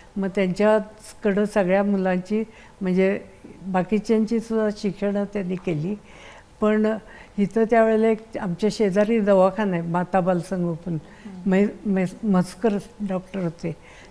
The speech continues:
Speaker 1: त्यांची शाखा होती तिथे. एक चंद्राताई शेणवलीकर म्हणून आल्या होत्या. मग त्या म्हणाल्या की असं तुम्ही कु-, कुठं पाठवणार, तर तुम्ही, आपण शाळा काढूया, पण एक अट आहे माझी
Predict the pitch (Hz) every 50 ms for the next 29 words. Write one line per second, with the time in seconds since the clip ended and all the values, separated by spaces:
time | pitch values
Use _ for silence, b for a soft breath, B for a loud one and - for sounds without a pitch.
0 | B - - 190 185 180 160 - 220 220 208 208 208 202 196 175 - - 208 175
1 | 156 - 214 208 190 160 - - 175 190 202 B B B B B B B B -
2 | 202 185 185 - 202 202 202 202 - 226 202 185 190 196 202 196 220 220 208 214
3 | - 208 190 190 196 196 196 202 196 208 202 190 196 190 190 196 196 185 175 160
4 | 160 160 156 151 - 175 202 233 - B B B B B B B B B B 208
5 | 202 214 208 - 220 220 226 233 233 233 220 226 - B B B B B B -
6 | 214 196 202 214 214 214 226 226 214 220 - 240 233 226 214 220 233 240 240 240
7 | 233 233 - - 226 220 202 214 233 226 233 247 226 214 208 202 - 214 202 185
8 | 220 214 214 226 202 208 - 202 196 190 196 196 190 190 B B B B B B
9 | B - 214 208 196 - - 226 208 208 214 220 226 233 240 - 214 190 - -
10 | 226 208 220 214 - 220 196 196 208 208 220 208 185 175 170 160 160 160 B B
11 | B B B B B - 220 220 233 247 220 220 233 247 247 247 240 220 233 220
12 | 196 175 165 165 151 151 151 - -